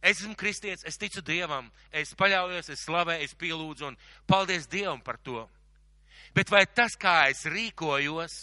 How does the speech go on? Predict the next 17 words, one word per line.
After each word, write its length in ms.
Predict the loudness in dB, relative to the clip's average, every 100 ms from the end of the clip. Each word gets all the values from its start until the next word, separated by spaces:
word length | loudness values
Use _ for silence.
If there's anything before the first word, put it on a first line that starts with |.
| -20 _ -20
kā 320 | 2 6 8
es 160 | 6 2
daru, 420 | -2 2 2 0 -8 -18
kā 340 | 2 6 6 4
es 160 | -2
strādāju, 640 | -6 2 2 4 2 0 0
kā 200 | 0 0
es 140 | -2
runāju, 400 | -8 -2 2 2 -2 -16
kā 400 | 2 4 6 4
es 160 | 0 -8
braucu, 800 | -2 2 4 4 0 -8 -10 -12 -14 -20 _
kā 300 | 6 8 8
es 300 | 8 2 -6 -10 _ _ _ _ -4
izturos 640 | -4 -2 -2 0 -2 -2
pret 240 | -8 -8
cilvēkiem, 640 | -12 -6 -4 -4 -6 -12